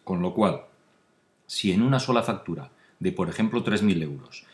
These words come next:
se incluyen dos entregas de bienes diferenciados de mil quinientos euros cada uno, se podrá pagar en efectivo.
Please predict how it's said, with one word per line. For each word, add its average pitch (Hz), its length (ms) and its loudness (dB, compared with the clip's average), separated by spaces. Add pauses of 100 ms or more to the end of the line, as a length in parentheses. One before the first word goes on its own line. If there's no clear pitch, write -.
(120)
se - 160 -2
incluyen 90 520 0
dos 113 160 2
entregas 101 680 0
de 90 120 -6
bienes 73 360 -8
diferenciados 82 760 -6
de 78 80 -10
mil 196 160 2
quinientos 85 440 -2
euros 85 280 -4
cada 92 220 -2
uno, 107 320 -2 (280)
se - 160 -2
podrá 117 320 0
pagar 127 240 2
en 120 100 2
efectivo. - 520 -6